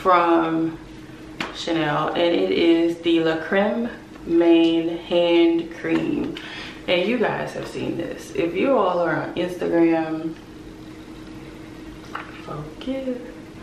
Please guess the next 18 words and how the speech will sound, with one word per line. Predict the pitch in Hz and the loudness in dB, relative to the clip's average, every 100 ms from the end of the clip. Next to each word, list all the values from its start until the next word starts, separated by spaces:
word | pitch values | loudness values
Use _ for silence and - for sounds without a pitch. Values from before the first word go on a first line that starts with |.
| - - - | -16 -16 -8
If | 185 180 185 | -4 -2 0
you | 226 262 | 2 4
all | 220 202 | 4 4
are | 214 | 4
on | 202 196 165 | 4 0 2
Instagram, | 170 170 160 160 156 156 151 151 - - - - 160 160 | 2 2 -2 -4 -4 -2 -4 -6 -10 -12 -12 -12 -8 -4
you | 190 220 190 151 196 | 0 2 2 0 -2
have | 196 - 160 147 143 143 - - - | -4 -4 -2 0 0 -2 -6 -12 -10
seen | - 156 143 143 147 - 147 | 0 0 2 0 0 -4 -6
this, | 147 147 - - - - - - - | -2 0 -2 -6 -12 -16 -16 -14 -6
okay? | 160 160 - 220 220 220 - - - - - - - | -2 -2 0 0 2 0 -2 -8 -16 -14 -12 -10 -4
Thank | 143 135 | -4 0
God | 151 175 170 | 0 2 2
no | 170 | 2
tape | 170 151 143 | 0 0 -2
is | - | -4
on | - - | -6 -6
that. | - | -8